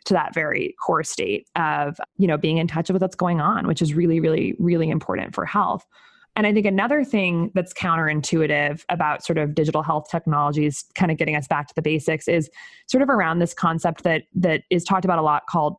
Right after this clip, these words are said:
like, orthorexia, which is the idea of kind of being obsessed with wellness and obsessed with nutrition.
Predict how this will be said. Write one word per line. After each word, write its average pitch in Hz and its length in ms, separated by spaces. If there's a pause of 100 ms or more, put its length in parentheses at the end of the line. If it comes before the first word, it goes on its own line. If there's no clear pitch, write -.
like, 165 220
orthorexia, 156 760
which 165 160
is 165 60
the 170 120
idea 160 300
of 151 120
kind 165 200
of 151 100
being 151 200
obsessed 156 560
with 170 160
wellness 147 520
and 156 80
obsessed - 540
with 160 160
nutrition. 220 720